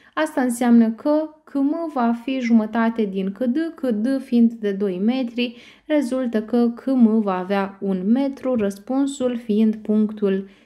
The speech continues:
C. Mergem mai departe la exercițiul cinci. În figura alăturată, B D este raza cercului cu centru în B,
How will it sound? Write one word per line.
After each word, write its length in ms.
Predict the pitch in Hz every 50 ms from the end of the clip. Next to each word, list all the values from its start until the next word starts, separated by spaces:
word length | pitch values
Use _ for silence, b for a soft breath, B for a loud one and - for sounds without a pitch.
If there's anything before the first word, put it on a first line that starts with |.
| B B _ _
C. 80 | - - 165 131 127 - b b b b b b b b b _
Mergem 280 | - 302 294 277 277 311
mai 140 | 311 311 311
departe 480 | 302 294 285 294 277 277 285 285 285
la 80 | 247 247
exercițiul 640 | 240 247 233 - 233 220 - 220 202 - - 185
cinci. 460 | 180 - - - 294 311 320 311 - -
În 160 | - 240 277 277
figura 380 | 277 262 233 226 233 233 226
alăturată, 880 | 214 202 190 180 190 - 247 262 269 285 294 294 294 285 285 302 294 B B B B B _
B 100 | - 247
D 240 | 240 302 302 294 247 269 277 277 262
este 580 | 247 240 233 240 254 240 240 - - 240 233 226
raza 360 | 226 240 240 247 233 226 220
cercului 600 | 220 220 - - 233 220 226 226 226 214 208 202
cu 80 | 202 208
centru 420 | 196 - - 220 214 214 214 220
în 180 | 208 185 185 180 180
B, 60 | 190